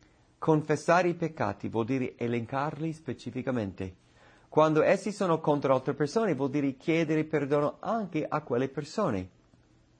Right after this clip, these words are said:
Facendo così, cresciamo nell'imitare Dio.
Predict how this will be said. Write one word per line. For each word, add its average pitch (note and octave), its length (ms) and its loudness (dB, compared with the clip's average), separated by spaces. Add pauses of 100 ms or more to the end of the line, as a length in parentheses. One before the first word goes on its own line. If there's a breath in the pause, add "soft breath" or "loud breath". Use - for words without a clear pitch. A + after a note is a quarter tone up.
(680)
Facendo C3+ 520 -4
così, F#2 480 -6 (460)
cresciamo C3+ 760 -2
nell'imitare G2+ 680 -6
Dio. F#2 260 -14